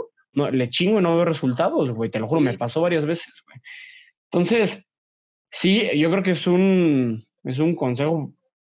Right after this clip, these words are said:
Speaker 1: creo que para todos los que van entrando a, a Liga Mayor, güey, ya sea de cualquier deporte,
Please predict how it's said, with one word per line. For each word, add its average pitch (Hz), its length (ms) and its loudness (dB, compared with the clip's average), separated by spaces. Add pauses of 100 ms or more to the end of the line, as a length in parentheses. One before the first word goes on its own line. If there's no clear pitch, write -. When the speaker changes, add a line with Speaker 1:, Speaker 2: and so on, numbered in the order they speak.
(160)
Speaker 1:
creo 143 160 0
que 143 120 -2
para 117 360 -2
todos 151 280 0
los 117 160 -4
que 117 100 -6
van 135 160 0
entrando 139 500 2
a, 107 540 -2
a 104 320 -10
Liga 131 240 0
Mayor, 127 480 2
güey, 202 420 0
ya 135 300 -2
sea 143 180 0
de 135 120 0
cualquier 131 320 -2
deporte, 143 580 -4